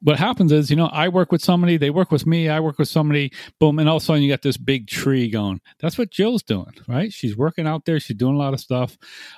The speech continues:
Um, she's a very talented, motivated, smart person. Um, I would expect her to get, you know, to do a lot of big stuff. And I, I've always rooted for her. And the other thing, like, like, like I would like to say is that,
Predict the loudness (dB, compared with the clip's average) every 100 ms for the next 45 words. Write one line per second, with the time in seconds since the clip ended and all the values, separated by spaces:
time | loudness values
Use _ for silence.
0 | -6 -4 0 0 2 4 4 4 2 -2
1 | -2 0 2 2 2 2 4 2 2 2
2 | 2 2 0 -2 -2 0 -2 -4 -4 -4
3 | -8 -16 _ -20 -20 _ -6 -2 -2 -2
4 | -2 0 0 0 -4 -6 -4 -4 -4 -4
5 | -6 -8 _ _ _ _ -4 -2 -4 -8
6 | -18 -20 -20 _ -12 -6 -2 -2 -4 -4
7 | -4 -6 -6 -6 -6 -8 -6 -6 -4 -2
8 | 0 2 2 0 2 2 0 -4 -4 -6
9 | -10 _ -20 -20 -4 2 4 4 0 0
10 | 2 4 2 0 2 2 2 2 4 4
11 | 2 2 0 2 2 2 2 0 0